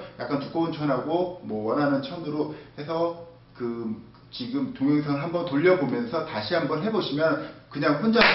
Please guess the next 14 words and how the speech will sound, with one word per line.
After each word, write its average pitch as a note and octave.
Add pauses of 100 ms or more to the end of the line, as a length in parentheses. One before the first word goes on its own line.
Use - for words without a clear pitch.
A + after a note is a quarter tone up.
(760)
너무 G3
예쁘게 A#3+
나오는 F#3
걸 D#3
보고 F3
깜짝 A#3
놀랄 C3
거예요. - (1040)
자, E3+
언제든지 A3+
림바에게 E3+
궁금한 F#3
사항이 D#3+
있으면 D3